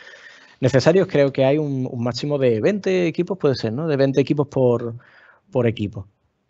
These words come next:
Eh, de veinte canales por equipo, disculpa. Eh, bien, ¿qué tenemos aquí en medio? Aquí en medio tenemos el contenido de cada,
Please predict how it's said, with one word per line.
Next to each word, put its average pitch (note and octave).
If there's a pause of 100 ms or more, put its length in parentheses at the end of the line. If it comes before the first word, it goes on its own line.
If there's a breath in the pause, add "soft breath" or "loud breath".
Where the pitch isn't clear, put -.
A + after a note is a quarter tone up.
(760)
Eh, B2+
de C3+
veinte C3+
canales C#3
por B2
equipo, G2+
disculpa. G2 (720 soft breath)
Eh, E3 (340)
bien, C#3 (600)
¿qué A3
tenemos G#3+
aquí G3+
en G#3
medio? E3+ (340)
Aquí E3
en G#3
medio G#3+
tenemos G#3+
el A#3+
contenido F#3
de G#3
cada, E3